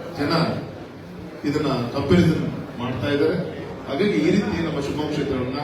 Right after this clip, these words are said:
ಒಂದು ಅಭಿವೃದ್ಧಿಯ ಪಟ-, ಪಟದಲ್ಲಿ ತೆಗೆದುಕೊಳ್ಳುವಂತ ಒಂದು ಶಕ್ತಿಯನ್ನ ಕೊಟ್ಟಿರುವುದು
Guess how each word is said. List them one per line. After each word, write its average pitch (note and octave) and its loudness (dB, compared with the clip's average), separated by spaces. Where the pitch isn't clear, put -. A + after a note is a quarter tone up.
ಒಂದು C3 0
ಅಭಿವೃದ್ಧಿಯ D#3+ 6
ಪಟ-, - 2
ಪಟದಲ್ಲಿ D3+ 2
ತೆಗೆದುಕೊಳ್ಳುವಂತ C#3+ 0
ಒಂದು C3 -2
ಶಕ್ತಿಯನ್ನ E3+ 2
ಕೊಟ್ಟಿರುವುದು E3+ 2